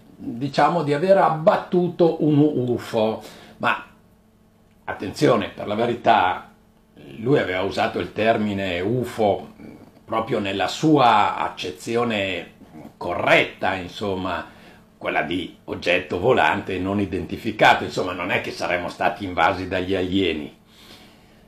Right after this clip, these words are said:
ma che, appunto, un oggetto volante non identificato, inviato da chi non si sa, eh, ma probabilmente dal lato del Pacifico,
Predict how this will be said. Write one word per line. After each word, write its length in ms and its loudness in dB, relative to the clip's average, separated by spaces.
ma 160 0
che, 300 -4
appunto, 920 0
un 220 -4
oggetto 580 4
volante 580 2
non 340 6
identificato, 1400 0
inviato 1300 -2
da 300 -8
chi 220 -4
non 200 -6
si 180 -10
sa, 600 2
eh, 240 -10
ma 240 2
probabilmente 1160 2
dal 220 -2
lato 320 2
del 160 -8
Pacifico, 1000 -4